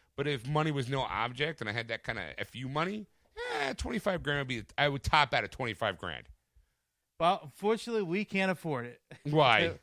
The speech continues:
Speaker 2: <laughs> Half a million dollars they want for it.
Speaker 1: For his blaster?
Speaker 2: For his blaster and then Return of the Jedi. Yeah, Harrison
Speaker 1: So not even the good one. <laughs> I mean, not the one that says this is the one that shot Greedo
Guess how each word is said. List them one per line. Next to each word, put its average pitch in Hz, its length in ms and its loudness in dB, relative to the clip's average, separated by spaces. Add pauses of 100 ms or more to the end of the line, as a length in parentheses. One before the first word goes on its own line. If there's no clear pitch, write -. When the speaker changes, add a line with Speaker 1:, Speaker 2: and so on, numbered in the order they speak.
(100)
Speaker 2:
<laughs> - 180 -20
Half 233 360 6
a 208 60 -2
million 240 360 0
dollars 170 440 6
they 147 120 -4
want 143 180 -6
for 135 220 -12
it. 139 80 -16
Speaker 1:
For 185 140 6
his 135 100 4
blaster? 220 640 6
Speaker 2:
For 202 100 -4
his 196 100 0
blaster 226 400 0
and 202 80 -4
then 156 100 -2
Return 202 340 -4
of 254 80 -2
the 226 100 -6
Jedi. 160 540 -2 (420)
Yeah, 160 160 0
Harrison 220 260 2
Speaker 1:
So 247 80 4
not 277 300 8
even 294 160 4
the 277 80 2
good 311 240 4
one. 165 280 0 (200)
<laughs> - 1120 -14
I 196 60 4
mean, 226 140 4
not 254 220 8
the 240 60 -2
one 247 200 4
that 202 100 -2
says 208 320 4
this 185 100 0
is 160 60 -4
the 196 60 2
one 190 140 2
that 160 80 -6
shot 165 280 0
Greedo 156 540 0